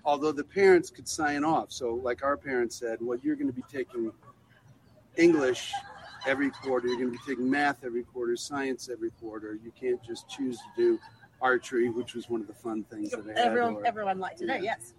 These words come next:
Speaker 1: But even within, in that language arts, for instance, I took a poetry class,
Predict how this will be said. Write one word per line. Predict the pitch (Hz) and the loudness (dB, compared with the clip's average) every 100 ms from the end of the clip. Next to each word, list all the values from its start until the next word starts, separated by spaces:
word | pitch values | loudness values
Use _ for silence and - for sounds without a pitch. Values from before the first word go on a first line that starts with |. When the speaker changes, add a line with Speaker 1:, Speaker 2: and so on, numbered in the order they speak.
| _ _ _ - | _ _ _ -4
Speaker 1:
But | 143 | 6
even | 165 165 147 | 8 8 2
within, | 135 160 175 170 160 143 - 160 | 4 8 10 8 4 0 0 2
in | 170 175 175 139 | 6 6 6 2
that | 135 131 127 | 0 0 -2
language | 135 131 139 127 120 | -4 -4 -2 -4 -2
arts, | 135 139 135 127 - | 0 2 2 -2 -14
for | - - | -20 -20
instance, | - 120 117 | -18 -12 -10
I | 117 | -10
took | 127 - | -10 -14
a | - _ | -16 _
poetry | 165 208 - 120 | 2 2 -2 -6
class, | - 120 104 104 | -6 -8 -6 -6